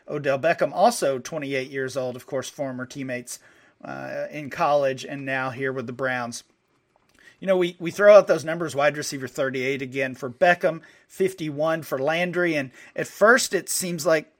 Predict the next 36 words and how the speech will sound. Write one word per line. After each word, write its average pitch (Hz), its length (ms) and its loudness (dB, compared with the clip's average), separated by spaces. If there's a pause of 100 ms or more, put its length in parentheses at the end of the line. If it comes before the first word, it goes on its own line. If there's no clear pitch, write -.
those 170 200 -2
guys 175 340 8
are, 160 260 2
are 151 100 0
being 175 260 4
way 160 220 8
undervalued 143 640 0
at 135 100 -10
that 139 220 -2
price. 147 380 -4 (680)
But - 180 -20
then 208 240 2
you 220 160 0
look 214 160 0
at 233 120 -4
the 208 80 -2
names, 208 380 -2
and 165 80 -6
it 160 100 -10
goes 156 180 -2
back 170 240 4
to 180 60 -12
the 160 100 -6
conversation 175 640 -2
we've 160 160 -6
had 170 240 2
in 160 120 -8
recent 165 380 -6
weeks, 180 380 -6
just 151 220 -12
the 175 100 -4
depth 135 560 -4
of 143 160 -4
the 151 80 -4
wide 127 260 -2
receiver 139 540 -8